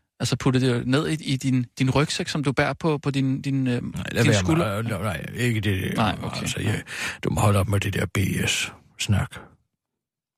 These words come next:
Speaker 1: Men du har da brug for at tale med nogen, altså. Nogen, der forstår dig.
Speaker 2: Det er der jo ingen, der gør.
Speaker 1: Ej, det er da ikke rigtigt.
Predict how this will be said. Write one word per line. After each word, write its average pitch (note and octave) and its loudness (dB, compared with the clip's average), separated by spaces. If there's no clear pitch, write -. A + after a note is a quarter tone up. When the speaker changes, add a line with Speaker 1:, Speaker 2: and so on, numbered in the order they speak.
Speaker 1:
Men A2+ -2
du B2+ 4
har A#2 6
da A#2+ 4
brug D3+ -2
for D3+ 0
at C#3+ 0
tale C#3+ 0
med E3+ -2
nogen, C#3+ 0
altså. B2 -4
Nogen, D#3 6
der F3 2
forstår D#3+ 0
dig. D#3+ -6
Speaker 2:
Det A2 2
er G#2+ 2
der A#2 4
jo A#2+ 4
ingen, F3+ 4
der G2+ 0
gør. G2 -4
Speaker 1:
Ej, F#2+ -2
det G2+ -6
er - -16
da F#2 -4
ikke - -6
rigtigt. - -8